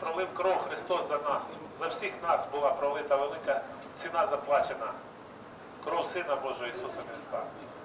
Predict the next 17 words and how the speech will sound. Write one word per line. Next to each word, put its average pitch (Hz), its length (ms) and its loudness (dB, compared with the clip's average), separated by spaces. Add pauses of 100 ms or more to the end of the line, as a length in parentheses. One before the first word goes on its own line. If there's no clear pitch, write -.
(1500)
І 185 40 -6
тому 208 380 4 (920)
через 208 320 2
байдужість 202 680 0
людську 196 280 -4 (160)
сьогодні 185 440 0 (240)
відбуваються 175 680 2
ці 175 60 -6
події, 156 520 -4
ця 156 100 4
війна, 156 340 0 (200)
дарує 156 260 2 (100)
листівочки. - 480 -6 (720)
Ця - 100 10
війна, 208 460 6
цей 190 180 2
вірус, 190 240 0